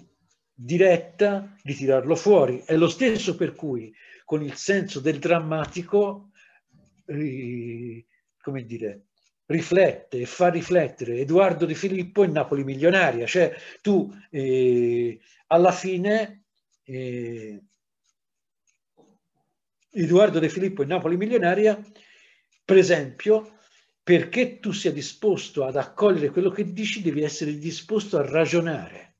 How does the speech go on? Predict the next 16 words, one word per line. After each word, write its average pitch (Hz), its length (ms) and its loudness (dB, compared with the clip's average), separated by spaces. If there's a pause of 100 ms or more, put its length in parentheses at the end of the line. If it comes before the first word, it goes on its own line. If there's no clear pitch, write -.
(1600)
Perché 165 420 -2
tutto - 520 4
il 156 80 0
meccanismo 156 840 -4 (320)
del 135 200 -8
protagonista 143 1080 -2 (240)
di, 120 560 -14
di 131 180 -14
Napoli 151 300 -2
milionaria, 147 420 0
soprattutto 147 460 -6
dell'ultimo 139 540 -4
atto 107 600 -8 (360)
di 127 80 -14
Napoli 143 320 -4
milionaria, 190 680 -2